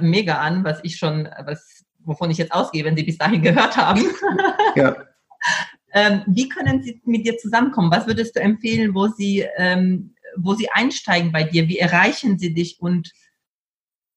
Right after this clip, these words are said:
Speaker 1: ja, was kannst du denen geben? Also was, was, diesen Einstieg, was kannst du da empfehlen?
Speaker 2: Naja, also,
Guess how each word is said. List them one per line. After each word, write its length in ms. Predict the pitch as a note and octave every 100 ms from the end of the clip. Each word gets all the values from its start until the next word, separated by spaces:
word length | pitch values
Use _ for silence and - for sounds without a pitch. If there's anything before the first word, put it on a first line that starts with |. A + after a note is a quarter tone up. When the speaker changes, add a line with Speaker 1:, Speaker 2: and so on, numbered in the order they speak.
| _
Speaker 1:
ja, 300 | F#3+ D#3+ D3 -
was 160 | E3+
kannst 280 | - G#3 -
du 60 | F#3+
denen 260 | F#3+ F#3+
geben? 340 | A3+ A3 D3+ D#3
Also 220 | E3 D#3+
was, 200 | F3 F#3
was, 280 | G3 F3 E3+
diesen 260 | F#3 F3 F#3
Einstieg, 420 | F3+ B3 - E3
was 140 | D#3+ D#3+
kannst 260 | F#3 F3
du 40 | F3
da 480 | E3+ E3+ F3 F3+ - _ _ -
empfehlen? 560 | F#3 F#3 G3 D#3+ D3 - _ - - - - -
Speaker 2:
Naja, 220 | D#3+ F3
also, 320 | E3+ D3 E3